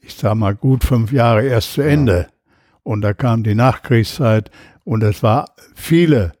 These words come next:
Speaker 1: äh, dieser Städte lagen ja total in Trümmern.
Speaker 2: Ja.
Speaker 1: Und da fuhr ich durch diese, es war wirklich ein Schock.
Speaker 2: Ja.
Speaker 1: Ja. Und, äh, Sie müssen sich vorstellen, ich kam aus einem Dorf,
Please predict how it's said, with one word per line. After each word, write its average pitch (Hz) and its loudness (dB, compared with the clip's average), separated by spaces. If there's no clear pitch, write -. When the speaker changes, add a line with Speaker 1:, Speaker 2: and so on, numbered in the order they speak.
Speaker 1:
äh, 113 -2
dieser 110 2
Städte 127 0
lagen 110 2
ja 101 2
total 110 -2
in 95 -2
Trümmern. 90 0
Speaker 2:
Ja. 80 -4
Speaker 1:
Und 120 0
da 107 2
fuhr 127 2
ich 127 -2
durch 113 0
diese, 104 -2
es - -4
war 107 2
wirklich 120 0
ein 95 -2
Schock. - -4
Speaker 2:
Ja. 82 -6
Speaker 1:
Ja. 113 -4
Und, 110 0
äh, 107 4
Sie 101 0
müssen 120 0
sich 98 -4
vorstellen, 135 0
ich 117 -2
kam 127 -2
aus 113 -2
einem 104 -2
Dorf, 117 0